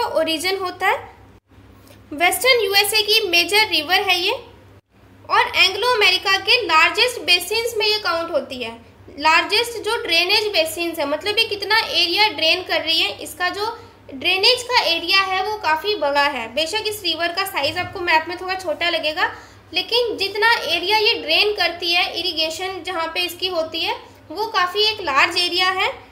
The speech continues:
और एक ये एक long and powerful river है जो कि deep gorges में से होते हुए जाती है, deep gorges को cut करते हुए जाती है। यहाँ पे थोड़ा सा,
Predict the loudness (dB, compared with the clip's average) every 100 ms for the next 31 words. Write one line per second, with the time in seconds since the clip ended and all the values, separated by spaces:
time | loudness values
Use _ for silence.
0 | -18 -4 -2 0 0 0 2 2 2 2
1 | 2 4 2 0 0 0 2 2 0 -2
2 | -2 -4 -2 -2 2 2 0 -4 -4 -2
3 | -2 -2 -2 2 2 2 -2 -2 -6 -4
4 | -6 -6 -8 -20 -20 -18 -18 -18 -20 -10
5 | -4 -4 -2 -4 -2 -2 0 -2 -2 -4
6 | -2 -2 -4 0 0 2 -2 -4 -4 -4
7 | -2 -2 -4 -4 -4 -2 0 -2 -4 -4
8 | -2 -2 -4 -4 -6 -6 -6 -6